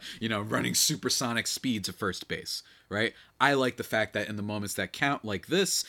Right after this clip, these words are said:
he's aware, he makes good base running decisions, he runs to home plate, he gets there, and he didn't have to try and steal third, by the way. He didn't have to do that,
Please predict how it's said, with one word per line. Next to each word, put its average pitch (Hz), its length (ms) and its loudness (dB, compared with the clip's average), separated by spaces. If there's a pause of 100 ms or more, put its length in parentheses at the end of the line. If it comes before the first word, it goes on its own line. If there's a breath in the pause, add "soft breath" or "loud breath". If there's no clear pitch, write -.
(120)
he's 110 240 -2 (220)
aware, 160 580 6 (160 loud breath)
he 110 80 -4
makes 135 300 2
good 156 200 0
base 147 240 2
running 143 300 -2
decisions, 131 640 0 (180 loud breath)
he 120 140 -2
runs 147 380 4
to 147 80 2
home 139 220 2
plate, 123 340 2
he 107 120 -4
gets 131 300 0
there, 107 360 0 (180 loud breath)
and 127 100 -2
he 151 80 0
didn't 202 200 -2
have 208 180 2
to 165 80 -8
try 175 160 0
and 151 100 -2
steal 143 220 4
third, 151 260 4
by 82 140 0
the 71 80 -8
way. - 200 -16
He 196 60 -8
didn't 175 160 0
have 156 160 2
to - 80 -8
do 151 160 0
that, 87 220 -8